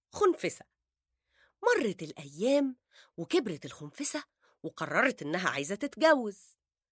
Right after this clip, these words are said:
أمها قالت لها: "وماله يا حبيبتي، انتي ألف واحد يتمناكي يا ست النسا. انزلي دوري على عريس، بس اتأكدي إنه يكون مناسب ليكي."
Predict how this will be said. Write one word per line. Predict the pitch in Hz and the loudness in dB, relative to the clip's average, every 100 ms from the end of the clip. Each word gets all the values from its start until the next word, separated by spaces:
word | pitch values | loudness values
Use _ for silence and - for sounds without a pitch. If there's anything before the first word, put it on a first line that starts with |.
| _ _ - | _ _ -4
أمها | 185 302 269 | 0 0 0
قالت | 147 147 - | -4 -8 -2
لها: | 254 294 320 _ _ _ _ _ _ | -2 -2 -8 _ _ _ _ _ _
"وماله | 160 196 262 302 285 254 | -6 0 6 6 6 2
يا | 254 | 0
حبيبتي، | 262 226 285 - - - _ _ _ | 0 2 0 -2 -10 -10 _ _ _
انتي | 247 - - | -4 0 8
ألف | 453 - | 8 8
واحد | 294 - 302 196 | 6 6 6 -2
يتمناكي | 220 - 220 233 285 349 - 160 | -6 -2 -2 4 6 4 0 -4
يا | |
ست | - 170 - | -4 -8 -8
النسا. | 175 208 240 - - _ _ - - - | -2 2 2 0 -10 _ _ -20 -10 -2
انزلي | 302 269 427 | 2 4 4
دوري | 277 220 233 294 | 6 6 6 4
على | 190 196 | 4 2
عريس، | 190 233 339 453 - - | 2 0 0 0 -2 -6
بس | 196 208 - | -2 0 0
اتأكدي | 214 - 240 370 440 466 | -4 -6 -2 0 2 4
إنه | 311 | 2
يكون | 254 339 349 | 2 -2 2
مناسب | 339 349 359 226 | 2 2 0 -4
ليكي." | 170 160 - - - | -6 -10 -12 -20 -20